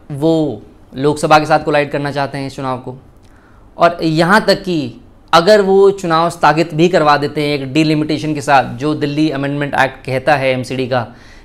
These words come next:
कि सारी trifurcated एमसीडीज़ को एक कर दिया जाएगा और जो दो सौ सेवेंटी टू seats हैं इनको दो सौ पचास कर दिया जाएगा। इस पूरे time में experts कहते हैं कि कम से कम एक साल लगेगा। तो यदि जो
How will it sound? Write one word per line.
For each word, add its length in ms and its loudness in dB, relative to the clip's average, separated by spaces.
कि 460 2
सारी 640 4
trifurcated 600 0
एमसीडीज़ 460 -2
को 160 -4
एक 200 -2
कर 120 4
दिया 180 2
जाएगा 320 4
और 340 2
जो 320 0
दो 720 2
सौ 200 -4
सेवेंटी 560 0
टू 300 -2
seats 360 -2
हैं 300 -8
इनको 200 -2
दो 140 -2
सौ 120 -4
पचास 360 0
कर 120 -6
दिया 140 -4
जाएगा। 340 -4
इस 140 0
पूरे 320 -2
time 280 0
में 300 -6
experts 480 2
कहते 240 -2
हैं 120 -2
कि 60 -4
कम 200 0
से 140 -4
कम 160 -2
एक 160 -4
साल 180 0
लगेगा। 420 -8
तो 120 6
यदि 360 2
जो 580 4